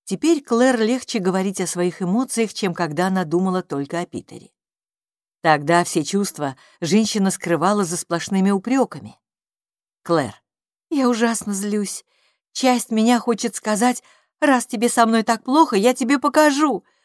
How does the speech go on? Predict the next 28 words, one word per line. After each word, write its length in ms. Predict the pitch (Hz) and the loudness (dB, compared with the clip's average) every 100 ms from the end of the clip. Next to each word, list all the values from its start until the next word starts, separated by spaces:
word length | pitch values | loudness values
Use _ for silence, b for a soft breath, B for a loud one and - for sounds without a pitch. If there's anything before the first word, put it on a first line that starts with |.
| _ | _
Попробуй 540 | 262 - 330 349 214 | 2 4 4 4 4
только 260 | 233 214 240 | 0 0 0
прийти 320 | 277 320 392 | 0 0 -2
ко 180 | 277 202 | 0 0
мне». 300 | 202 190 180 _ _ _ _ _ _ _ _ _ - | 0 -2 -6 _ _ _ _ _ _ _ _ _ -6
Но 180 | 269 262 | -2 0
внутри 400 | 240 247 - 247 | 2 0 0 0
я 160 | 208 | 2
очень 300 | 220 220 233 | 2 0 0
напугана 760 | 214 214 240 240 185 170 175 180 | 2 2 0 -2 0 -4 -4 -2
и 60 | |
одинока. 720 | 214 190 214 214 233 220 165 175 _ _ - | -2 0 0 2 2 -2 -8 -16 _ _ -2
Понимаешь, 520 | 254 269 330 330 - | 2 4 4 2 0
о 100 | 190 | -4
чём 280 | - 226 196 | -4 -4 -4
я?» 240 | 185 180 _ _ _ _ _ _ _ _ _ | -4 -8 _ _ _ _ _ _ _ _ _
Питер: 420 | 151 139 127 - _ _ _ _ _ | -8 -6 -10 -14 _ _ _ _ _
«О 240 | - 240 202 | -12 -8 -6
да, 360 | 151 143 147 | -4 0 0
прекрасно 800 | 143 135 131 151 180 196 - 156 | -2 -4 -6 0 2 2 0 -6
знаю 460 | 147 151 170 165 139 | -6 -2 -2 -2 -4
это 160 | 127 131 | -8 -10
чувство». 640 | - 156 135 - 120 110 _ _ _ _ _ _ _ _ _ _ _ | -8 -8 -8 -12 -12 -16 _ _ _ _ _ _ _ _ _ _ _
Признание 680 | - 165 147 175 247 226 185 | -8 -6 -2 0 2 2 0
Клэр 320 | - 165 214 | -2 -4 -2
своих 400 | 208 - 165 180 | -4 -4 -2 -2
глубинных 640 | 156 160 170 196 180 147 160 | -2 0 0 0 -2 -4 -6
эмоций, 600 | 156 214 220 - - | -2 -2 -2 -6 -10